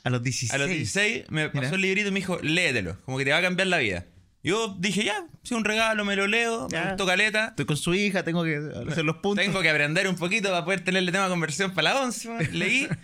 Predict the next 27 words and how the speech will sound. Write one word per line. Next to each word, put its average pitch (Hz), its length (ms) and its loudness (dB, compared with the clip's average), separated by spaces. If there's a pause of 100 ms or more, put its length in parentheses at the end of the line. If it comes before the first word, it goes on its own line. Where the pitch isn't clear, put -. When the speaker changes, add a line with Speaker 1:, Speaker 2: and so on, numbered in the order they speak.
Speaker 1:
<laughs> - 240 -18
Speaker 2:
y 160 100 0
me 151 80 0
gustó 143 400 -2
mucho 196 800 -2
y 143 160 -2
ahí 175 160 4
cambié 190 640 2 (140)
de 151 120 -2
lo 147 120 0
que 156 60 0
iba 180 80 4
a 180 40 -4
estudiar. 196 220 0
Yo 170 60 2
quería 156 140 0
estudiar 165 220 -4
astronomía 160 680 0 (100)
o 185 140 0
pedagogía 185 300 2
en 175 60 0
matemática 175 600 0 (320)
y 135 100 0
terminé 147 200 0
estudiando 175 260 -2
ingeniería 170 240 -2
comercial. 127 360 -6